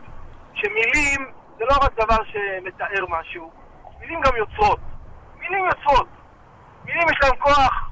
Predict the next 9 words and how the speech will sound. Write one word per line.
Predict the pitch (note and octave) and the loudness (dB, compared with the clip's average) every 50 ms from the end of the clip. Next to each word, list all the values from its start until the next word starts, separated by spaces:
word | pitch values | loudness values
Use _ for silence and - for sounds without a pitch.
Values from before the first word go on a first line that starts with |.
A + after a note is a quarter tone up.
| - - | -8 -4
רוחני, | - - A#3 A#3 B3+ C4 C4+ B3+ A#3 | 0 0 0 0 0 -2 -4 -4 -6
כתוב | - G#3 - - B3 A3+ | -8 -10 -10 -10 -12 -12
בספר | A3 - B3 A#3+ A3+ A3 A3 | -10 -8 -6 -2 -2 0 0
יצירה, | G#3+ - A3 A3 A3+ A#3 A3 A3 G#3+ G3+ | -2 -4 -2 0 2 4 4 4 2 0
מילים | G#3+ A3+ B3 A#3 | -4 -8 -6 -6
נקראות | A3+ - - G#3 A3 A3+ - | -6 -2 2 2 2 2 2
אבנים, | G#3+ G3+ G3+ G3 G3 A3 A#3+ A#3 - - - - - - - - - - - - - - - - - - - | 0 0 0 0 0 0 0 0 -2 -4 -6 -10 -20 -20 -18 -18 -16 -16 -16 -18 -20 -20 -20 -20 -14 -10 -4
וגם | E3 G3 G3+ G3+ | 0 0 0 0
נקראות | G#3 - G3+ G#3 A#3 - | 0 2 4 4 4 4